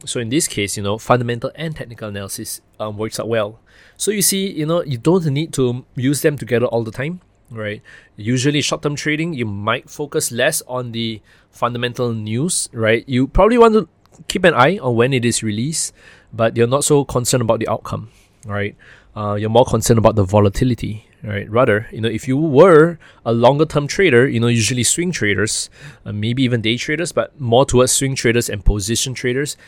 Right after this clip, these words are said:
you do want to keep an eye on the fundamentals, know what, know what is the bigger picture,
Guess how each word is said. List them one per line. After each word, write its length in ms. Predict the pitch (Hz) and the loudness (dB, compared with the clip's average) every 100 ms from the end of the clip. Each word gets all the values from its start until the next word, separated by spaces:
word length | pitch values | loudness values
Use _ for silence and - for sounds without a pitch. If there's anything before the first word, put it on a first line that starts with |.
| _ | _
you 120 | - 110 | -10 -6
do 120 | 127 | -2
want 140 | 151 | -2
to 60 | 151 | -2
keep 200 | - 135 | -6 -6
an 100 | 117 | 0
eye 220 | 113 117 | 2 2
on 160 | 110 107 | 0 -6
the 80 | |
fundamentals, 640 | - 117 113 113 110 110 - | -2 -2 2 0 2 0 0
know 100 | 123 | 0
what, 320 | 139 117 - | 0 0 -4
know 180 | 120 135 | 0 4
what 260 | 147 151 | 8 6
is 120 | 143 - | 6 2
the 60 | |
bigger 280 | 107 123 131 | 0 2 2
picture, 560 | - 147 - 123 107 | 2 0 0 0 0